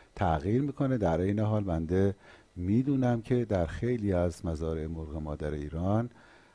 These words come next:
اعداد بهتر از این رو دریافت می‌کنن، حتی صد و هفتاد، صد و هفتاد و شش تا جوجه هم از هر مرغ مادر می‌گیرن. البته،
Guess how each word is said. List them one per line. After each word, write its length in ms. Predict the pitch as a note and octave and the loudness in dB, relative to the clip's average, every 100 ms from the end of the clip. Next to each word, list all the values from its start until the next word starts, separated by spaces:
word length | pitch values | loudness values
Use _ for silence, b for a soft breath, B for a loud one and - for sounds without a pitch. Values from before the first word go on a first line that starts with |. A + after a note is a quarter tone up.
| - | -8
اعداد 800 | - D#2+ D#2+ E2+ F2+ F#2+ F#2+ F#2 | -2 -2 0 0 0 0 0 0
بهتر 420 | E2+ C#2+ - D#2 | -4 -6 -4 -2
از 200 | D#2 D2 | -4 -2
این 200 | F#2+ F#2+ | -4 -2
رو 420 | G2 G2 F#2+ F#2 - b b b | -2 0 0 -2 -8 b b b
دریافت 560 | - D2+ D2 D#2+ F2 - | -4 -2 -2 -2 -4 -4
می‌کنن، 340 | G2+ - F#2 | -6 -2 -2
حتی 360 | F2 E2 - E2 | -2 -4 -4 -6
صد 220 | - D2+ | -4 -4
و 40 | D#2 | -4
هفتاد، 400 | C#2 - F#2 A2 | -4 -6 -8 -6
صد 180 | E2+ | -4
و 60 | D#2 | -4
هفتاد 340 | C#2 - C#2+ | -4 -6 -12
و 40 | C2 | -12
شش 200 | - C#2+ | -16 -12
تا 140 | - | -10
جوجه 300 | C#2 C#2 E2+ | -10 -8 -4
هم 320 | F2 F#2 F2+ E2+ b b b b b b b | 0 0 -2 -4 b b b b b b b
از 200 | C#2+ D2+ | -4 -4
هر 240 | - E2 E2 | -2 -2 0
مرغ 360 | E2+ D2+ D2 | -2 -6 -6
مادر 360 | C#2 C2+ C#2 D2+ | -6 -6 -2 -4
می‌گیرن. 640 | D#2 G#2 A#2 B2 A#2+ A#2 | -2 -6 0 2 4 2
البته، 600 | A2 G#2 G2+ - A2+ A2+ | 0 2 0 4 4 4